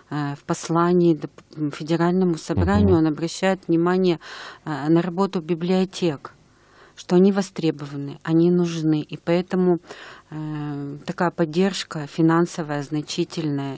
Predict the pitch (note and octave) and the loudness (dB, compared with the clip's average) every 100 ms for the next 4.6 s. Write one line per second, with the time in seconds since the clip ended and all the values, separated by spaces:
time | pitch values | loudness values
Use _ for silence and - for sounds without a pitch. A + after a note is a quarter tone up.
0 | - D3+ E3 - E3+ D3+ D#3+ F#3 G3 F3+ | -12 -6 -6 -2 0 0 -2 0 0 -2
1 | E3+ D#3+ D#3 D3 - - - - D3 C#3+ | 0 2 2 -2 -14 -16 -16 -14 -10 -4
2 | D#3+ E3 E3 - G3+ G3 E3+ D#3+ D3+ - | -2 2 2 2 0 0 0 -2 -6 -8
3 | - D3 C#3+ D3+ - - D3 A#2+ C3+ D#3+ | -6 -4 -4 -10 -8 -6 -6 -6 -6 -6
4 | D#3+ E3+ E3 D#3 D3+ | -2 2 2 2 0